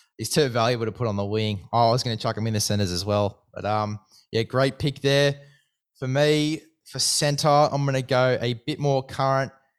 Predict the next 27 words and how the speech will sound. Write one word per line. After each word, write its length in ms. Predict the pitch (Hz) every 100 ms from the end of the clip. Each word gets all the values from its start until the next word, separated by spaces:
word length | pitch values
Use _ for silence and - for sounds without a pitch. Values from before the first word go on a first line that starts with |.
| _ _ _ _ _ 127
uh, 260 | 117 113
with 140 | 117 156
a 20 |
bit 120 | 156
of 60 | 156
an 80 | 151
unexpected 500 | 147 - - 139 147
one. 120 | 143
I 40 |
know 160 | 139 156
I'm 80 | 151
a 60 |
South 280 | - 151 143
supporter, 420 | 147 - 143 143
but 120 | 139
I'm 100 | 127
gonna 220 | 135 151 147
go 140 | 135
with 100 | 123
a 60 | 113
chook. 400 | - 143 135 -
I'm 80 | 123
gonna 160 | 131
go 200 | 135 123
with 160 | 120 117
Joseph 380 | 127 117 110 -
Manu. 440 | 110 120 117 110